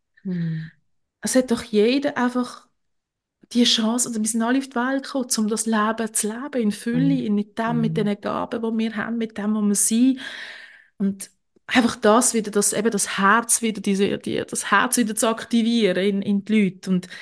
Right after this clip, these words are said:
Speaker 1: Mhm.
Speaker 2: ich glaube, jetzt ist momentan, ist es eben das Thema Abnehmen auch noch, aber, ähm, vielleicht wird sich das auch wandeln.
Speaker 1: Mhm.
Speaker 2: Mal schauen, aber da sehe ich mich mega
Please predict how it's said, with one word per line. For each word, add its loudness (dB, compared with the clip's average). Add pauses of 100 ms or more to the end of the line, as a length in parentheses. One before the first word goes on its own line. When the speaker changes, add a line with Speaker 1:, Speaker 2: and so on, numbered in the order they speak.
Speaker 1:
Mhm. -6
Speaker 2:
ich -4
glaube, 4
jetzt 0
ist -4
momentan, 6
ist 2
es -2
eben 0
das -2
Thema 2
Abnehmen -2
auch 0
noch, 0
aber, -4
ähm, -2 (640)
vielleicht 2
wird 0
sich -8
das 0
auch 0
wandeln. -2 (500)
Speaker 1:
Mhm. -2
Speaker 2:
Mal 2
schauen, 0
aber -4
da 0
sehe 4
ich 2
mich 2
mega 0